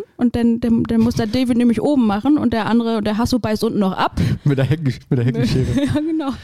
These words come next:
Speaker 2: Ui, ui, ui, ui, ui, ui.
Speaker 1: Ui, ui, ui, ui.
Speaker 2: Ui, ui, ui, ui.
Speaker 1: Mm.
Speaker 2: Das, deswegen ist in Japan, Japan auch immer so wie Kinderlosigkeit, weil da sind immer die Wohnungen so klein, da ist nicht so viel zu machen, ne?
Speaker 1: Ah, stimmt.
Speaker 2: Ja.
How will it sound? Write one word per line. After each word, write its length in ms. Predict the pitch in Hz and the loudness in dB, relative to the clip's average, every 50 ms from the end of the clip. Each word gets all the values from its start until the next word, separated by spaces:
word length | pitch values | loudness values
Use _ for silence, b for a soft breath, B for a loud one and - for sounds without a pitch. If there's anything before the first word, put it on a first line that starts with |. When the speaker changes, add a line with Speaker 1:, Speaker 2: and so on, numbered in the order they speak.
| B B B B B B B | B B B B B B B
Speaker 2:
Ui, 280 | B 110 110 113 107 98 | B -2 0 0 0 0
ui, 200 | 92 92 90 90 | 0 0 0 0
ui, 160 | 87 87 87 87 | 0 0 -2 -2
ui, 0 | |
ui, 180 | 87 85 82 | -2 -2 -2
ui. 100 | 87 85 | -2 0
Speaker 1:
Ui, 320 | - - 208 214 208 196 185 | 0 0 0 0 0 0 0
ui, 220 | 180 180 180 175 | 0 0 0 0
ui, 0 | |
ui. 180 | 175 - 226 220 | 0 0 0 0
Speaker 2:
Ui, 0 | |
ui, 200 | 208 202 196 185 | 0 0 0 0
ui, 280 | 190 196 190 190 - | 0 0 0 0 0
ui. 260 | 214 220 220 214 214 | 0 0 -2 -2 0
Speaker 1:
Mm. 20 | 101 | 0
Speaker 2:
Das, 160 | 113 131 131 | 0 0 0
deswegen 460 | - 156 151 160 - 185 190 196 190 | 0 0 0 0 0 0 0 0 0
ist 180 | - - - - | 0 -2 -2 0
in 160 | 180 170 156 | 2 2 2
Japan, 480 | 139 147 156 160 - 196 190 185 180 180 - | 2 0 0 -2 0 0 0 0 0 -2 -2
Japan 340 | - 143 139 156 - 190 185 | -2 -2 0 0 0 -2 -2
auch 120 | 180 - | -2 -2
immer 160 | 180 175 165 147 | -2 -2 -2 -2
so 120 | 151 147 | -2 -2
wie 120 | 156 156 | -2 -4
Kinderlosigkeit, 880 | 139 - - - 226 320 247 151 113 101 95 104 - - - 120 117 - | -4 -4 -6 -4 -2 0 0 0 0 0 -2 -4 -4 -4 -4 -2 0 0
weil 80 | 117 127 | 0 2
da 120 | 127 123 | 0 0
sind 140 | 120 151 180 | 0 0 0
immer 160 | 175 156 139 | 0 2 2
die 200 | 123 120 107 110 | 2 0 0 0
Wohnungen 300 | 127 170 240 240 156 113 | 0 0 2 2 0 0
so 120 | 98 101 | 0 -2
klein, 260 | - - 101 98 98 101 | -4 -2 -2 0 0 2
da 60 | 117 | 2
ist 100 | 135 127 | 2 0
nicht 140 | 147 127 - | 0 0 0
so 80 | 165 | -2
viel 120 | 143 165 156 | -2 -2 -2
zu 140 | - 160 | 0 0
machen, 320 | 156 160 175 180 - 101 95 | 2 2 0 0 -2 0 0
ne? 80 | 95 | 0
Speaker 1:
Ah, 140 | 92 127 147 - - - | 0 0 -2 -4 -6 -8
stimmt. 600 | - - - - - 311 254 170 - - - 180 | -6 -6 -6 -4 -4 -4 -4 -4 -8 -10 -10 -8
Speaker 2:
Ja. 280 | 185 185 151 101 87 | -6 -4 -4 -4 -6